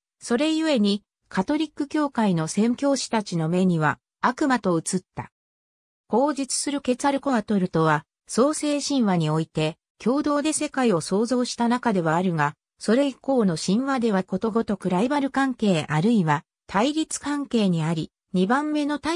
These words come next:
陽の時代の終わりには、太陽の座にあったケツァルコアトルを打ち倒した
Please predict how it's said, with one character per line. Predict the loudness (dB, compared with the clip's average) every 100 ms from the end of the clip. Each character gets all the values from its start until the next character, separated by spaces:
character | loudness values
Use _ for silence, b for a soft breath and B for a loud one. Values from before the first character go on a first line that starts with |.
| 0
陽 | 2 2
の | 0 -2
時 | 0
代 | 0 2
の | 2 2
終 | 2
わ | 2
り | 2 2
に | 2
は、 | 0 -2 _ _
太 | -2 0 2
陽 | 0 2
の | 0
座 | 0 2
に | 2
あ | 0
っ | -2
た | -8
ケ | -2 -2
ツ | 0
ァ | -4
ル | -4
コ | -2
ア | -2
ト | 0
ル | 0 2
を | 2
打 |
ち | -2 -6
倒 | -2 -2 -2
し | -2
た | -2 -4